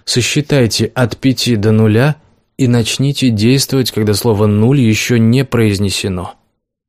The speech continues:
Ошибки,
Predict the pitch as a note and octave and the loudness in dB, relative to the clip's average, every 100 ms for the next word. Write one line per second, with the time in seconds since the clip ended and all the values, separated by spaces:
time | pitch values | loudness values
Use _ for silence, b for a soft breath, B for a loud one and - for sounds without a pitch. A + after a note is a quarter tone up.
0 | _ _ _ _ _ _ _ _ _ _ | _ _ _ _ _ _ _ _ _ _
1 | _ _ _ _ _ _ _ _ _ - | _ _ _ _ _ _ _ _ _ -2
2 | B2+ C#3+ - D#3+ - - G2 | 0 0 0 -2 -2 -6 -8